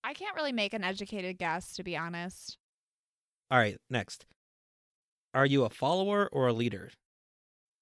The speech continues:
Speaker 2: I think we could both scoot it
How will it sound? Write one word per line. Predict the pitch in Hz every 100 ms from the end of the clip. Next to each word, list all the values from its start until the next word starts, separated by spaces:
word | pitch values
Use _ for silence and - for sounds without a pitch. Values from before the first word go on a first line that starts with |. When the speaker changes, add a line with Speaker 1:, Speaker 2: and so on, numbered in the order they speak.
| _ _ _ _ _ _ _ _ _ _ _ _ _ _ _ _ _ _ _ _ _ -
Speaker 2:
I | 160
think | 196 -
we | 202
could | 165
both | 143 143
scoot | - - 127
it | 120